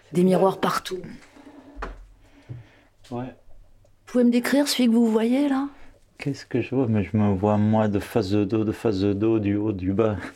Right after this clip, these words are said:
Speaker 2: Parce que, ouais, pour décrire la, la chambre, elle est rectangulaire, il y a des miroirs de, de tous les côtés. Et du coup, ça, ça se démultiplie à l'infini.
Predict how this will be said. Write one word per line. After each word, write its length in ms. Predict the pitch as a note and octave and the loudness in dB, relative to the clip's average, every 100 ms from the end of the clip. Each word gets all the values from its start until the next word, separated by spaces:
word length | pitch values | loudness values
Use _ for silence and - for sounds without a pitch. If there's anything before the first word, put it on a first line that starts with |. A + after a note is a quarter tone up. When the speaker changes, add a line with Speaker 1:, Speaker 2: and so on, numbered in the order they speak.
| - - - _ - | -16 -16 -18 _ -6
Speaker 2:
Parce 160 | - | -4
que, 100 | - | -4
ouais, 520 | G2 - F2 - B2+ B2+ - - - | -4 -4 -6 -4 -4 -4 -6 -16 -18
pour 120 | - G#2+ | 0 0
décrire 300 | G2+ - A#2+ | 0 0 0
la, 160 | G#2 G2 | 0 0
la 120 | G2+ | -2
chambre, 360 | - A#2+ A#2 - _ | 0 -2 -2 -8 _
elle 160 | A2+ G2 | -2 2
est 60 | |
rectangulaire, 680 | G#2 F#2 G#2 F#2+ G#2 B2 B2+ A2+ | 2 0 2 2 2 2 0 0
il 80 | |
y 80 | G2 | 2
a 120 | F#2+ | 2
des 120 | F2+ G2 | 2 2
miroirs 400 | G#2 G#2+ G#2+ G2+ | 2 2 2 0
de, 200 | F2 - | -4 -4
de 180 | F2+ | -4
tous 200 | A#2 - | -4 -2
les 80 | B2+ | -2
côtés. 400 | G2 G#2 - C#3+ C#3 - - - - _ _ - | -2 -6 -2 -2 -2 -14 -20 -20 -20 _ _ -2
Et 80 | A#2+ | 0
du 120 | A2+ | 0
coup, 140 | B2 | -2
ça, 220 | A2 - - | -4 -8 -4
ça 200 | - G2+ | -2 0
se 80 | |
démultiplie 540 | G2 G2+ F#2+ - - A#2 | 2 0 0 -6 -2 0
à 40 | |
l'infini. 520 | G2+ F#2+ - G#2 A#2+ | 2 0 -2 0 0